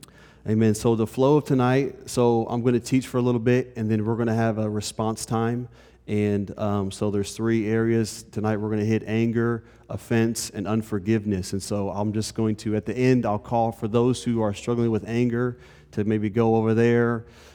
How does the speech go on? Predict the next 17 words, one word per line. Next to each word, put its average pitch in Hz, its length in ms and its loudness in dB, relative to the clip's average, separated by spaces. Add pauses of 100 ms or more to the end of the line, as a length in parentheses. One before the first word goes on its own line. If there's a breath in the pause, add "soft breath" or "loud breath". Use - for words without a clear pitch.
(180 loud breath)
uh, 87 460 -4
offense 120 840 0
over 110 320 -2
here 113 120 2
in 113 80 4
this 117 200 0
area 117 120 2
in 117 80 2
the 107 80 2
middle, 120 440 4
and 107 80 0
unforgiveness 110 1000 -2
over 110 200 -6
there. 113 480 -2 (480 soft breath)
And 92 160 -10
you 117 120 0
come, 120 520 2